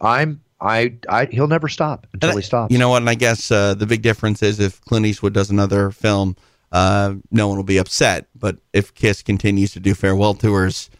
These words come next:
Speaker 2: uh, people are gonna tell them to kiss their ass. So.
Speaker 1: Well, they are,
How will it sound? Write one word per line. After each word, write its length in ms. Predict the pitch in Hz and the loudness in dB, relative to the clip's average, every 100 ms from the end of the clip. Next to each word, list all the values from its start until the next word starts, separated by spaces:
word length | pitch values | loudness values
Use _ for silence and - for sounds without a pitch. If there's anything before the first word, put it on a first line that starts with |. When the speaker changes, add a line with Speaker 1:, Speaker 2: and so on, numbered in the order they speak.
| _ _ _ - | _ _ _ -6
Speaker 2:
uh, 280 | 87 95 95 | -2 -2 -2
people 260 | 98 101 | -2 -2
are 60 | 101 | -2
gonna 160 | 101 | 0
tell 220 | 95 98 98 | 0 0 0
them 160 | 98 | 0
to 160 | 101 90 - | 0 -2 -4
kiss 220 | 101 92 | -4 -2
their 160 | 92 95 | -2 -2
ass. 340 | 92 101 - _ _ - | -2 -10 -20 _ _ -16
So. 180 | 107 104 _ _ _ - | -14 -16 _ _ _ -6
Speaker 1:
Well, 120 | 123 | -2
they 140 | 123 131 | 0 2
are, 340 | 160 190 - | 2 0 -4